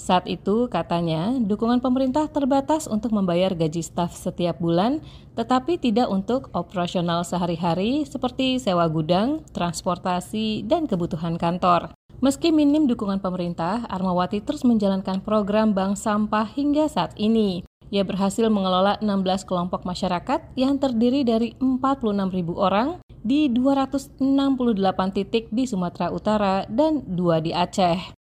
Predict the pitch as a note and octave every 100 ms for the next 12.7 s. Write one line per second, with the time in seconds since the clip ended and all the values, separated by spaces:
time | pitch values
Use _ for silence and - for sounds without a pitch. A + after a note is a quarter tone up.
0 | - - F#3+ G3+ G#3 A#3 A3 G#3 A#3+ E4
1 | B3 F#3 F3 F#3+ F3 G3 F#3 G3 G#3+ G#3+
2 | G#3+ A3 C4+ D4+ C#4+ B3+ A3+ A3 G#3+ G#3
3 | G#3 G#3 G3+ A3 G#3+ F3 F3 E3+ - B3+
4 | B3+ C4 - G3 G3 G#3+ G#3 E3 E3+ -
5 | F#3 F3 E3 E3+ - - C#4+ C#4+ D#4+ E4
6 | C#4+ C4+ A#3 A3 G3+ F#3 F3 E3+ E3+ D#3+
7 | A3 B3 F3+ F#3 G3 A3 G3+ G3+ G3 G3+
8 | F3+ F#3+ A3+ C#4 C4 A3+ A#3 A#3 A3+ B3
9 | A#3 G3 G#3 F#3 F3 - G3 F#3+ F#3+ A3
10 | A3+ F#3 E3+ F3 - - - B3 C4+ C4
11 | A3+ B3 B3+ C4 G#3+ F#3+ F#3 F#3+ - F#3
12 | F#3 F#3+ F3+ F3+ A3+ B3 -